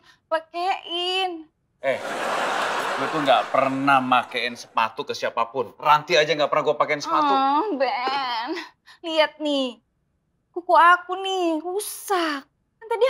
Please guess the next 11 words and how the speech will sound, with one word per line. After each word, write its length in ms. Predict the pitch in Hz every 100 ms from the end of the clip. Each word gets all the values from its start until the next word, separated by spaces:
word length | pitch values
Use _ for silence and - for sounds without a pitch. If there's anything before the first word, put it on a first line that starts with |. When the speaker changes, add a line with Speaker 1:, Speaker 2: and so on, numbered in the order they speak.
| 427
Speaker 1:
habis 160 | 403
ke 100 | -
tempat 300 | 403 403 453
spa. 400 | - - 262 208 - _
Sekalian 600 | - - 330 339 370 370
mani 160 | 294 277
pedicure. 880 | 247 233 226 - - 226 202 202 220 _ _ _ _
Speaker 2:
Manja 320 | 92 85 82
banget 680 | 76 80 71 71 90 104 151
sih. 40 | _ _ 233
Speaker 1:
Ben, 460 | - 160 151 214